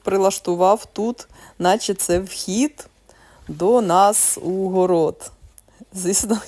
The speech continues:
<laughs> ніякого прям такого входу тут немає. Але загалом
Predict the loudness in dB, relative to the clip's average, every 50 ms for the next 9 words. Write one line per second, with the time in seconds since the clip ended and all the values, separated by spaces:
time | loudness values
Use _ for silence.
0 | -4 -4 -2 0 0 -2 -2 -2 0 0 0 0 0 0 -2 -2 -2 -2 -6 -6
1 | -4 -4 -2 -2 -4 -4 -4 -4 -4 -4 -4 -4 -6 -6 -8 -6 -4 -4 0 2
2 | 2 4 4 2 0 -2 -6 -12 _ _ _ _ _ _ _ _ -20 -20 _ _
3 | _ _ _ _ _ _ _ _ _ -20 _ _ _ _ _ -12 -6 -2 -2 0
4 | 0 0 0 2 2 4 4 6 6 4 4 4 2 -2 -4 -6 -4 0 0 0
5 | 2 2 2 0 2 2 2 2 2 0 -2